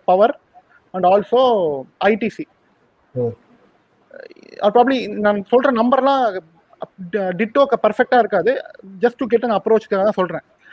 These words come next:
Speaker 1: So
Speaker 2: ம்.
Speaker 1: ஐ டி சி-ல வந்து நீங்க ஐ பி ஓ அப்போ இன்வெஸ்ட் பண்ணிருந்தீங்கன்னா ஒன் லேக்,
Speaker 2: ம்.
Speaker 1: இன்னைக்கு வந்து it was, it be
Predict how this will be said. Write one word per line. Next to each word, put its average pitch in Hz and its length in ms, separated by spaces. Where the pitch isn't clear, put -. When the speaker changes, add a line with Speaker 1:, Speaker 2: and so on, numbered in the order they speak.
Speaker 1:
So 226 100
Speaker 2:
ம். 208 40
Speaker 1:
ஐ 269 140
டி 302 140
சி-ல 214 240
வந்து 190 200
நீங்க 226 440
ஐ 262 200
பி 285 140
ஓ 262 100
அப்போ 220 200
இன்வெஸ்ட் 208 300
பண்ணிருந்தீங்கன்னா 165 480
ஒன் 175 180
லேக், 180 440
Speaker 2:
ம். 254 280
Speaker 1:
இன்னைக்கு 226 320
வந்து 262 80
it 233 100
was, 233 140
it 202 100
be 240 80